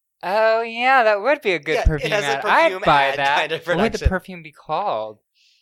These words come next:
Speaker 2: I don't, it has the same sort of color palette and, um, finishing technique as
Speaker 1: Geometry?
Speaker 2: as the, uh,
Speaker 1: <laughs>
Speaker 2: as the, that, um, as the Lancome, uh, fragrance that, uh, Julia Roberts advertises.
Speaker 1: Oh,
Speaker 2: They,
Speaker 1: yeah.
Speaker 2: it looks like those ads.
Speaker 1: Oh. Um, La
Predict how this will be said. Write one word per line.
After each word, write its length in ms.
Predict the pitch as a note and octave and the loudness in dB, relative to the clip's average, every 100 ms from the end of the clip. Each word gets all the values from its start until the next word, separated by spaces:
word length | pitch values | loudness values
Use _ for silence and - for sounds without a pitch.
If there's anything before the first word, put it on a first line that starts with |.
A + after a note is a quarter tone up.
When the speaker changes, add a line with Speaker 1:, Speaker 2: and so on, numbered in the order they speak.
| D3 | -14
Speaker 2:
I 40 | |
don't, 120 | G3+ | -12
it 140 | D3+ - - | -12 -16 -16
has 220 | D#3 - | -14 -14
the 100 | A#3 | -16
same 220 | E3+ D3 | -16 -16
sort 140 | D#3 B2 | -16 -16
of 40 | |
color 260 | - G2 G#2+ | -18 -20 -18
palette 340 | A#2 A2+ A#2 | -16 -16 -18
and, 320 | A2 G2 F#2+ - | -20 -20 -20 -20
um, 280 | F#2+ F#2 | -20 -20
finishing 420 | F#2 - G#2 - A#2+ | _ -20 -20 -20 -20
technique 300 | A#2+ C3 B2+ | -20 -16 -12
as 40 | |
Speaker 1:
Geometry? 760 | C3+ A#2+ A#2 B2 - D3 C#3 C#3 _ | -8 -6 -8 -10 -14 -16 -20 _ _
Speaker 2:
as 240 | C#3+ C#3 - | -12 -12 -14
the, 200 | C#3+ A#2 | -14 -12
uh, 20 | G#2 - | -12 -12
Speaker 1:
<laughs> 60 | |
Speaker 2:
as 160 | A2 A#2+ | -14 -16
the, 320 | A#2+ G#2 G2+ | -14 -14 -16
that, 240 | A2 G#2 - | -18 -20 -18
um, 240 | G#2 F#2+ F#2 F2+ F2+ _ - | -18 -18 _ _ _ _ -20
as 120 | A2+ | -18
the 100 | A#2+ | -16
Lancome, 680 | A2 G#2 G#2 G#2+ F#2+ F#2 F2+ - | -14 -16 -18 -20 -20 -20 -20 -20
uh, 340 | F#2+ F2+ F2 | -18 -16 -18
fragrance 440 | - G2 F2+ F2 - | -20 -20 -20 -20 -20
that, 220 | F2+ E2+ | -20 -18
uh, 180 | F2+ F2+ | -18 -20
Julia 240 | F2 G2+ F2+ | -18 -20 -18
Roberts 300 | E2+ E2+ - | -20 -20 -20
advertises. 320 | D2+ D#2 D#2 | -20 -20 -10
Speaker 1:
Oh, 560 | D3 D#3 E3 E3+ E3+ E3 | -6 -2 -2 -2 -4 -6
Speaker 2:
They, 120 | D3 | -8
Speaker 1:
yeah. 200 | E3+ E3+ | -8 -4
Speaker 2:
it 40 | |
looks 160 | E3+ E3 | -4 -2
like 200 | D#3+ D3+ C#3+ | -4 -4 -6
those 80 | C3+ | -6
ads. 400 | - - - - | -8 -16 -20 -20
Speaker 1:
Oh. 360 | C3+ C#3 C#3 C3 B2+ B2+ _ _ _ _ _ | -20 -20 -20 -20 _ _ _ _ _ _ _
Um, 520 | C3+ B2 A#2+ A#2+ A#2+ B2 _ _ _ B2 | -8 -8 -10 -16 _ _ _ _ _ _
La 520 | A#2+ A#2+ A#2+ A#2 B2 | -10 -8 -8 -8 -12